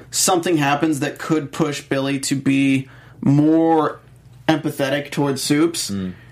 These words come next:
Speaker 1: they only just serve to prove him right,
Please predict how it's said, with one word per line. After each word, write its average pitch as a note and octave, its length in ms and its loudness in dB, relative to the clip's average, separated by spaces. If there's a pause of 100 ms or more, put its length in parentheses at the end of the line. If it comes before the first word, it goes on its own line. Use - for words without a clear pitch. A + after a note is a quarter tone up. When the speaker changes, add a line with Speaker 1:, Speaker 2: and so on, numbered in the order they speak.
(140)
Speaker 1:
they D#3+ 600 0
only F#3 420 0
just E3 280 -2
serve D3+ 300 -2
to C#3 80 -2
prove C3+ 300 0
him C3 220 0
right, D#2+ 240 -2